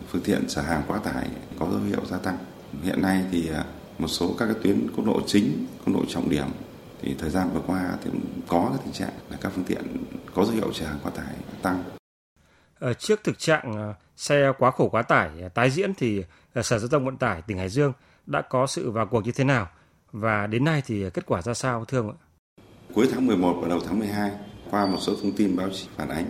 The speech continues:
Speaker 1: và đặc biệt là thực hiện các chỉ đạo của Tổng cục Đường bộ Việt Nam, Sở Giao thông đã chỉ đạo thanh tra sở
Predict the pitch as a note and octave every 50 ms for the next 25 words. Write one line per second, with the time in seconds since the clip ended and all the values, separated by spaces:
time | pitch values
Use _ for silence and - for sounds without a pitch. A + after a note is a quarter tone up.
0 | - - - E2+ E2+ E2 E2 E2+ E2 D#2+ D#2 E2 E2 E2 E2+ F2 F2 - G2+ -
1 | - E2 E2+ D#2 D#2+ D#2 - D#2 D2+ E2 C#2 - - B1+ - E2+ D#2+ F#2 G2 G2
2 | F#2+ F#2 - - - - - - - - - - - - D2 C#2+ C#2 - G2+ F#2
3 | F2 F#2+ - - - D#2+ D#2 D2+ C#2 - - F#2 F#2+ G2 F#2+ - D#2+ C2+ A#1+ -